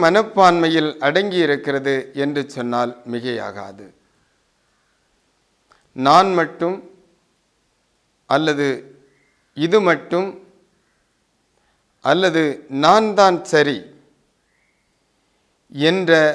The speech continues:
மனப்பாங்குகளை வேரோடு அறுத்து, உண்மை எல்லா இடமும், எல்லா பாரம்பரியங்களிலும், எல்லா மொழிகளிலும் பரவி கிடக்கிறது.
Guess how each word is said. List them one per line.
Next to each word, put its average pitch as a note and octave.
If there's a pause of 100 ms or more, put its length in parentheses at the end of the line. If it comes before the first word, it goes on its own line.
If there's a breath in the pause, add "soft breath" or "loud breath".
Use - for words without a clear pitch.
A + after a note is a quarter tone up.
(200)
மனப்பாங்குகளை E3+ (560)
வேரோடு G3+
அறுத்து, C#3+ (2250)
உண்மை A3+ (520)
எல்லா A3+ (180)
இடமும், F3+ (540)
எல்லா A#3+ (260)
பாரம்பரியங்களிலும், F3+ (240)
எல்லா A3+ (220)
மொழிகளிலும் F#3 (100)
பரவி G3 (100)
கிடக்கிறது. C#3+